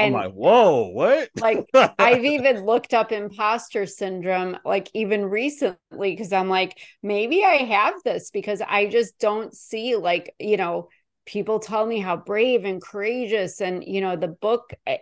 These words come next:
Speaker 2: it's supposedly doing very, very well. And, you know, all, I, I, I, I have achieved a lo-, lot i-, in the last couple of years. And, but
Speaker 1: Mm-hmm.
Speaker 2: I don't,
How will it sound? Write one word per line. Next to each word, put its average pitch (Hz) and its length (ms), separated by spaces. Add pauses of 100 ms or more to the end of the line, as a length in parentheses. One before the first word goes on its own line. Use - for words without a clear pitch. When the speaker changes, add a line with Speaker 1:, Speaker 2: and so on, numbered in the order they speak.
Speaker 2:
it's 185 240
supposedly 220 760
doing 196 380
very, 202 340
very 208 380
well. 202 560
And, 175 300 (280)
you 202 160
know, 180 360
all, 196 260 (300)
I, 190 280 (380)
I, 196 120 (140)
I, 214 480
I 208 120
have 220 260
achieved 214 480
a 180 80
lo-, 180 280 (260)
lot - 380 (100)
i-, - 200
in 196 120
the 190 80
last 185 320
couple 190 260
of 175 100
years. 208 380
And, 175 220 (260)
but 202 120
Speaker 1:
Mm-hmm. - 40
Speaker 2:
I 202 200
don't, 196 340